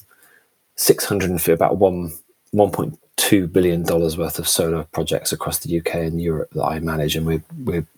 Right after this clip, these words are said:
in a moment of rapid growth, which is really great fun. Um, so just opening offices in Italy and, you know, trying to build this thing out. But in reality, large-scale renewables, there, there's just not gonna be enough,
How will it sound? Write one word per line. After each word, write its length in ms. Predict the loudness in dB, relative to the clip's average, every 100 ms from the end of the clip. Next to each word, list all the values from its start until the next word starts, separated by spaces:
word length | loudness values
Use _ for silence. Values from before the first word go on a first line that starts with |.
| -4
in 140 | -2
a 60 | 0
moment 380 | 2 4 2 -2
of 200 | 2 4
rapid 340 | 4 0 0
growth, 320 | 2 2 -2
which 160 | -2 -2
is 140 | 2
really 240 | 4 4 4
great 260 | 0 0
fun. 400 | 0 0 -2 -4
Um, 240 | -4 -2 -2
so 160 | -2
just 240 | -2 -2 -2
opening 340 | -4 -4 -4
offices 360 | -4 -4 -2 0
in 60 |
Italy 420 | 0 2 2 2
and, 120 | 0 -4 -6 -6 -8 -4
you 80 | -2
know, 80 | 0
trying 340 | 2 2 2
to 180 | 0 0 _ 4
build 220 | 6 6
this 120 | 2
thing 180 | 0 0
out. 160 | 2 6
But 120 | 8
in 100 | 8
reality, 680 | 8 8 6 4 0 -4 -6 -14 -16 2
large-scale 680 | 4 6 6 2 2 2 2
renewables, 840 | 2 4 4 2 -2 0 0 -2 _ -12 -8 -8 -10 _ _ _ _ _ _ _ _
there, 240 | 6 6 4 -6
there's 240 | 2 2 4
just 300 | 4 4 4
not 360 | 4 4 2
gonna 160 | 2 4
be 60 |
enough, 400 | 4 2 -2 -6